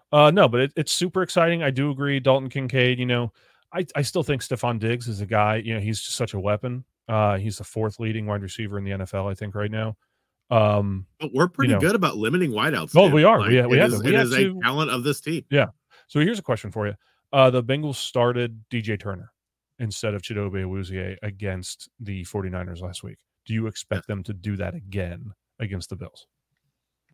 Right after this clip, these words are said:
Speaker 2: Um, yeah, at least, or
Speaker 1: Yeah.
Speaker 2: at least share snaps fifty fifty.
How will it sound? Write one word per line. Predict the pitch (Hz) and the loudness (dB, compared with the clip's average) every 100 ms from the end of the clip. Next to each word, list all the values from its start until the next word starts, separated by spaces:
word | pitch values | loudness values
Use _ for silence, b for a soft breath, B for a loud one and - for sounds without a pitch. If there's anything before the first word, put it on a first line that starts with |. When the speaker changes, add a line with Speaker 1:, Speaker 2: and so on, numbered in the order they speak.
| _ - | _ 0
Speaker 2:
Um, | 185 175 170 170 165 165 165 151 131 _ _ _ _ _ | 2 2 2 2 0 0 -2 -4 -6 _ _ _ _ _
yeah, | 127 127 123 104 _ _ - | -4 -2 -2 -4 _ _ -12
at | 147 | -4
least, | 165 160 - | 0 0 -2
or | 147 | -6
Speaker 1:
Yeah. | |
Speaker 2:
at | 139 | -2
least | 139 117 | -2 -2
share | - 123 | -2 -2
snaps | 104 127 120 - | -2 -4 -4 -4
fifty | - 98 101 | -12 -18 -20
fifty. | - 95 - 92 | -16 -16 -16 -20